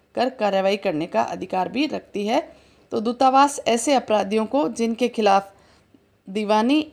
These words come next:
या फौजदारी मुकदमे चल रहे हों अपने यहाँ शरण नहीं दे सकते।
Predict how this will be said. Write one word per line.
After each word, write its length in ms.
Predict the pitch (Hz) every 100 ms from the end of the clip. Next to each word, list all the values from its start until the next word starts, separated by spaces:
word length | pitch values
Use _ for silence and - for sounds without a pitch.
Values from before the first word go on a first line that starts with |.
| -
या 200 | 220 220
फौजदारी 580 | 220 208 202 226 226
मुकदमे 380 | 262 220 196 196
चल 220 | 196 196
रहे 160 | 185 185
हों 220 | 190 254 403 - _ _
अपने 300 | - 220 226
यहाँ 140 | 214 220
शरण 360 | - 185 220 -
नहीं 300 | 220 220 220
दे 160 | 202 170
सकते। 480 | 170 - - 180